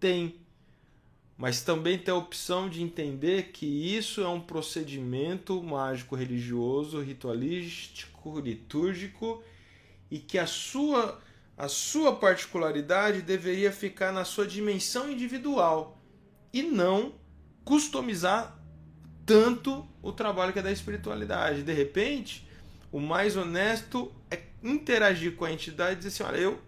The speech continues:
não gosto, como que a gente pode fazer pra você, usando, ter o menor impacto possível?" De repente, vai descobrir que é comprar um produto de qualidade,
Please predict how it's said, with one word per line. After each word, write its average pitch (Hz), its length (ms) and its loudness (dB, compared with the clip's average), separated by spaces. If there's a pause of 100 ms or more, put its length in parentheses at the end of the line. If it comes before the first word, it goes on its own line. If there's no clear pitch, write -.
(520)
não 285 220 -6
gosto, 208 480 4
como 277 240 -6
que 247 80 -4
a 277 80 0
gente 233 240 -6
pode 202 220 0
fazer 185 440 0
pra 208 140 0
você, 185 540 0
usando, 165 920 0 (320)
ter 185 100 0
o 196 40 2
menor 208 320 0
impacto 180 600 -2
possível?" 131 600 -6
De 139 60 -8
repente, 175 280 -4
vai 226 100 -6
descobrir 220 400 -4
que 151 140 -4
é 139 40 -2
comprar 143 340 -8
um 127 80 -6
produto 127 300 -6
de 123 80 -8
qualidade, 165 880 -2